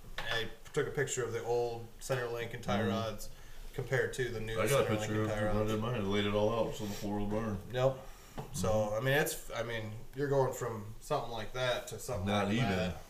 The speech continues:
Speaker 2: Not even that.
Speaker 1: Yeah. It's like my wiener.
Speaker 2: Maybe.
Speaker 1: Maybe.
Speaker 2: Maybe. You're giving yourself a lot of credit
Speaker 1: I
Speaker 2: there.
Speaker 1: know. <laughs> I know. I try.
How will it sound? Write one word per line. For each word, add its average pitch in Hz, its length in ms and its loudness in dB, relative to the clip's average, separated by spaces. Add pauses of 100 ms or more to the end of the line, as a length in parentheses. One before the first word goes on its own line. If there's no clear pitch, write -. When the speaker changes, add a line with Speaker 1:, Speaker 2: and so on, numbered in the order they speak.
Speaker 2:
Not 120 300 6
even 101 220 2
that. 95 280 -2
Speaker 1:
Yeah. 113 360 4 (580)
It's - 160 -10
like 107 200 -2
my 104 120 -2
wiener. 110 360 -4 (1000)
Speaker 2:
Maybe. 92 280 0 (460)
Speaker 1:
Maybe. 110 380 2 (200)
Speaker 2:
Maybe. 85 480 0 (280)
You're 90 120 -4
giving 95 180 0
yourself 92 240 4
a - 20 2
lot 90 220 6
of - 40 -4
credit 101 340 4
Speaker 1:
I 127 120 8
Speaker 2:
there. 185 140 4
Speaker 1:
know. 170 200 12
<laughs> - 1300 8
I 107 80 0
know. 113 220 -2 (720)
I 151 60 2
try. 160 300 4